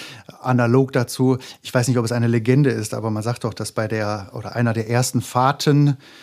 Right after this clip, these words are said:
äh, mit dem Verbrennungsmotor musste doch eine Apotheke angefahren werden, auch um eben Benzin, äh, dort zu kaufen, als eine der ersten Tankstellen. Das heißt, es ist wahrscheinlich immer so,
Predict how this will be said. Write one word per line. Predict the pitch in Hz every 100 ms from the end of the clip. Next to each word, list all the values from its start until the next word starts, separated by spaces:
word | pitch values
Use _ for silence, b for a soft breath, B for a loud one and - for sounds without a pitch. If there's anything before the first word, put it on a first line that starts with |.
| B B -
äh, | 131 120 120 120
mit | 123 120 131 131
dem | 123 120 117 117
Verbrennungsmotor | - 117 107 117 127 135 - 131 131 135 - 131 127 127
musste | 127 127
doch | 123
eine | 120 117
Apotheke | 123 - 147 151 110
angefahren | 110 113 - 110 107 110
werden, | 110 117 117
auch | 113 113
um | 117
eben | 117 113
Benzin, | 110 110 - 131 107 B B B B B 120
äh, | 113
dort | 123 123 -
zu | 123
kaufen, | 104 107 -
als | 110 110
eine | 113 113
der | 113
ersten | 113 -
Tankstellen. | 120 120 117 110 107
Das | 107
heißt, | 123
es | 123
ist | 120
wahrscheinlich | 127 139 131 -
immer | 147 135
so, | 113 123